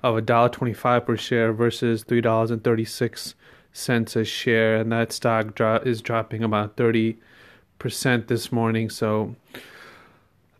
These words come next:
I guess n-, not that many people are using Weight Watchers anymore because of so many different types of diets and everything else that's happening in the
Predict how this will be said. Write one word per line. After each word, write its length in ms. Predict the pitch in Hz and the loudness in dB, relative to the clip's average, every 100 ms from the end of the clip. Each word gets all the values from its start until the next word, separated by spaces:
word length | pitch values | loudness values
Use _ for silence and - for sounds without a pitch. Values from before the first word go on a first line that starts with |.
| - | -2
I 80 | 139 | 2
guess 360 | 151 160 160 | 6 4 4
n-, 280 | 151 139 - | 0 0 -2
not 380 | 160 151 160 165 | 0 4 4 6
that 100 | 170 | 6
many 220 | 160 160 | 6 6
people 440 | 147 165 156 160 151 | 6 2 4 6 8
are 240 | 147 143 | 8 6
using 440 | 135 139 139 143 | 4 4 4 6
Weight 260 | 127 147 160 | 6 6 4
Watchers 720 | 135 127 127 131 123 113 - - - | 2 2 2 2 2 0 -6 -6 -4
anymore 580 | 143 127 123 120 117 117 | 0 2 2 2 0 0
because 420 | 110 110 - 123 | -2 -6 -4 -2
of 440 | 120 113 - - - | -2 -2 -4 -8 -8
so 160 | - | -2
many 160 | 131 127 | 0 2
different 260 | 127 117 113 | 2 0 -2
types 240 | 120 - | -4 -6
of 140 | 107 | -8
diets 500 | 110 117 117 120 113 | -2 0 2 0 -2
and 160 | 113 104 | -4 -4
everything 440 | 107 117 113 123 | -4 -6 -6 -6
else 180 | 117 120 | -6 -8
that's 180 | 113 104 | -10 -10
happening 460 | 113 110 113 113 113 | -8 -6 -4 -2 -2
in 160 | 110 | -2
the 340 | 110 110 107 | -2 -2 -4